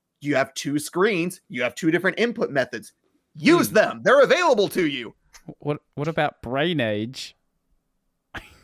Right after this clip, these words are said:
Speaker 2: Brain Age used both screens very well. <laughs>
Speaker 1: Brain Age was
Speaker 2: <laughs>
Speaker 1: I can't even say anything. I owned Brain Age. <laughs>
Speaker 2: I did as well. <laughs> That's the worst part about it.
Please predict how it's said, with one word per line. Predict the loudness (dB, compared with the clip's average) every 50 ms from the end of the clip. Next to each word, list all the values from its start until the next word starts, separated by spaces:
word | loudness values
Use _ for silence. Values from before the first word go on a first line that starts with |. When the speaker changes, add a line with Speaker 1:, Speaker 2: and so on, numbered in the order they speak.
| _ _ _ _ _ _ _ _ _ _ -6 -6 -6 -6
Speaker 2:
Brain | 0 2 2 2 4 4
Age | 4 4 4 2 0
used | -4 -4 -4 0
both | 0 0 0 0 -2
screens | -4 -4 -2 -2 -2 -2
very | -2 0 0 0 2
well. | 2 2 2 2 -2
<laughs> | -6 -4 _ -6 -6 -6 _ _ _ _ _ _ _ _ _ _ _ _ _ _ _ _ _ _ _ _ _ _ _ _ _ _ _ _ _
Speaker 1:
Brain | -6 -4 -4 -2 -2
Age | -4 -4 -6 -6
was | -10 -12 -12 -12 -16 -20 -20 -20 _ _ _ _ _
Speaker 2:
<laughs> | _ _ _ _ -16 -16 0 2
Speaker 1:
I | 2 4 4 2 0 2 0 -2 -2 -2 -4 -6 -6 -8 _ _ _ _ _ _ _ -16
can't | -8 -6 -6 -6
even | -6 -6 -10
say | -12 -12 -12 -12
anything. | -12 -12 -14 -12 -8 -4
I | -4 -4 -4
owned | -4 -8 -14 -14 -12
Brain | -10 -10 -10 -10
Age. | -8 -8 -6 -6 -6 -6 -10 -12 -16
<laughs> | -10 -2
Speaker 2:
I | -2 -2 0 0 -4 -4 -4 -8 -10 -10 -10 -12 -12 -10 -4 -2 -2 -2
did | 0 -2 -2
as | -2 -2
well. | 0 0 2 4 6 8 8 8 6 2 -6 -20 -20
<laughs> | -20 -20 _ _
That's | -4 -4 -4 -4 0 2 4 4 4 4
the | 4 4
worst | 4 2 2 0 -4
part | -4 -2 -2 -2
about | -2 -2 -2 0 -2
it. | -2 -6